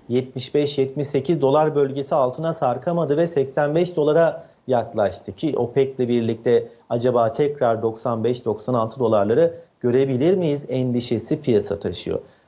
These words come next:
Bu açıdan baktığımız zaman da işin maliyetler kısmında bankayı zorlayabilecek bir enflasyon görüntüsü olmazsa tabii ki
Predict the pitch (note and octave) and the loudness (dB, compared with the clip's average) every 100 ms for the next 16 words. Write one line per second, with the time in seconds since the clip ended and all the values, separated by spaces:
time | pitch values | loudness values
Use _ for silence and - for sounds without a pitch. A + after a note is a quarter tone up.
0 | - C#3 D3+ D3+ D#3+ D#3 D3+ D3 D3+ D3+ | -2 2 2 0 -2 0 0 -2 -6 -2
1 | F#3 F3+ D#3 A#2 G#2 D3 F#3 - - _ | -2 0 0 0 0 0 0 -4 -20 _
2 | A#2 - F#3+ G3+ - - _ _ _ - | -10 -2 0 2 0 -12 _ _ _ -10
3 | G#2 A2 A#2 A#2 C3+ C#3 C#3+ D#3+ F#3 F3+ | -4 0 2 4 4 2 2 0 0 -2
4 | D#3+ - - C#3+ C#3+ D3 C#3+ - - _ | -4 -4 -6 -4 -2 2 2 0 -6 _
5 | _ - B2 D#3 G3+ - D3 B2 B2 B2+ | _ -4 -2 -2 -4 -4 0 0 0 2
6 | C3 C3 C#3+ C#3 C#3 C#3 E3+ F3 C#3+ D3+ | 2 4 2 2 0 0 -2 -2 -2 -2
7 | - B2 A#2 D3+ C#3+ C#3+ F#3 G3+ F#3 D#3+ | -2 -4 -2 0 0 0 2 2 2 2
8 | C#3 B2+ - B2 B2+ E3+ C3+ - G#3 - | 0 -6 0 0 2 0 -2 0 -2 0
9 | - C#3+ A2+ - G#3+ A#3+ | -4 -2 -2 0 0 0